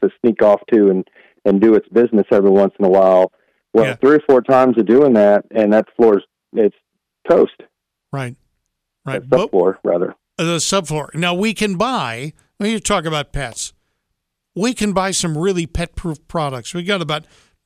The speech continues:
Speaker 2: m-, about a minute. What kind of pet-proof products could we buy?
Speaker 1: Yeah, well, so all of the Mohawk Redwood and the Mohawk Solitech products that we feature all have an all-pet, pet-proof warranty. So it's warranted for the life of the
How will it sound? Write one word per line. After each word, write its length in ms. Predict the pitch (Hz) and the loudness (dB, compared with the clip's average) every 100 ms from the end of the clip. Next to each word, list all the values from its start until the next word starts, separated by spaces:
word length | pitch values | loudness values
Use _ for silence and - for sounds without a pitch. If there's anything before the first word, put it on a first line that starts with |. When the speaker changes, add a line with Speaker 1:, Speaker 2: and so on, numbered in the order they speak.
| 175 | -8
Speaker 2:
m-, 380 | 233 190 160 214 | -8 -8 -8 -6
about 180 | 190 175 | -4 -4
a 40 | |
minute. 460 | 160 185 196 135 - | -4 -4 -4 -6 -12
What 280 | 156 190 - | -8 -8 -8
kind 240 | - 233 | -6 -4
of 140 | 202 - | -4 -4
pet-proof 520 | 196 196 - 196 - | -6 -6 -6 -6 -6
products 520 | 202 196 180 160 - - _ _ | -6 -6 -6 -10 -12 -16 _ _
could 200 | - 214 | -4 -2
we 180 | 175 180 | -2 -4
buy? 400 | 151 147 113 127 _ _ _ _ _ _ _ _ _ _ _ - | -4 -8 -8 -16 _ _ _ _ _ _ _ _ _ _ _ 0
Speaker 1:
Yeah, 100 | 123 | 2
well, 160 | 110 - | 2 2
so 140 | 113 | 4
all 240 | 107 131 143 | 6 6 4
of 80 | |
the 60 | 123 | 4
Mohawk 400 | 113 117 123 113 | 2 4 2 2
Redwood 720 | 110 113 107 117 113 113 107 - | 4 4 4 4 6 4 2 -2
and 160 | 110 101 | 0 2
the 40 | |
Mohawk 400 | 104 107 113 98 - | 2 2 2 -2 0
Solitech 440 | 107 107 - 101 - | 2 2 2 -2 0
products 440 | 104 98 95 92 - | 2 4 2 0 -4
that 120 | 90 | 0
we 160 | 113 | 0
feature 500 | 110 110 107 - 98 | 2 2 2 2 2
all 300 | 78 101 104 | 4 4 4
have 220 | 98 92 90 | 4 2 0
an 140 | 87 - | -4 0
all-pet, 540 | 104 101 - 107 95 - | 2 2 2 0 0 0
pet-proof 440 | 110 - - 98 95 | -2 -2 -2 -2 0
warranty. 460 | 101 101 92 - 82 - | 0 2 0 -4 -10 -4
So 120 | 90 | -2
it's 100 | 87 - | -2 -2
warranted 480 | 104 110 107 107 101 | 0 2 2 0 -2
for 80 | 98 | 0
the 80 | 92 | 2
life 300 | 98 110 - | 2 2 0
of 60 | |
the 80 | 98 | -4